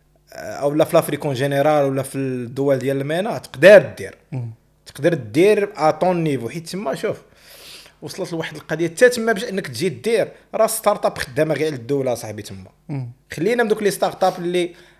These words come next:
Speaker 1: آه، طق اون ايدي طلع صافي بعت ليفي دي فون
Speaker 2: بدا.
Speaker 1: داك الشيء.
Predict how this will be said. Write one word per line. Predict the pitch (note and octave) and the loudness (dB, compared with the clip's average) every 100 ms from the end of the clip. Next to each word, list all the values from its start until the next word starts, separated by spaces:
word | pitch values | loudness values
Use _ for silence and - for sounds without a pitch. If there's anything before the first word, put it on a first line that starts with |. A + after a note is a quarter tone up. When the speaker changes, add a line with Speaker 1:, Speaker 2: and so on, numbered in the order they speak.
| _ | _
Speaker 1:
آه، | - - - | -8 -8 -2
طق | - - - - | -4 -4 -16 -4
اون | F#3+ F3 | 0 2
ايدي | E3 B2 D#3+ E3 | 2 4 6 6
طلع | E3 D#3+ | 4 0
صافي | C#3 D#3+ D3 D#3 D#3+ | 2 2 2 2 -2
بعت | C3+ D3 C#3 | 0 0 2
ليفي | D3+ C#3+ D3 | 2 2 2
دي | B2+ D3 | 0 -2
فون | C3+ C#3 | 0 -4
Speaker 2:
بدا. | |
Speaker 1:
داك | A#2+ | -4
الشيء. | - - | -6 -14